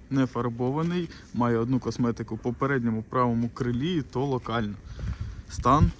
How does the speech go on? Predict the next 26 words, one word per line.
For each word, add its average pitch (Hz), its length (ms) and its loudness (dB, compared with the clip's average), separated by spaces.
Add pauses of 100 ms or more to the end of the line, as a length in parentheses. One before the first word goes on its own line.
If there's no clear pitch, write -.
(160)
просто 120 460 0
супер. - 380 -2 (720)
Гарна 120 300 0
дуже 117 240 -2
комплектація, 147 880 0 (800)
свіженька 117 480 0
зимова 117 400 2
гума, 131 380 0 (240)
оригінальні 120 580 2
диски, 127 400 -2
камера 117 420 0
заднього 113 460 -2
руху. 117 340 -4 (300)
Автомобіль, 120 520 -2
до 110 120 -4
речі, 110 220 -6
на 117 140 -2
сім 123 240 -2
місць. 117 500 -2 (960)
Ось - 80 -16
так 120 200 -6
він 120 100 0
виглядає, 120 600 -2
лінзована 117 600 -2
оптика. 147 520 -6 (2750)
Переходимо 113 600 -2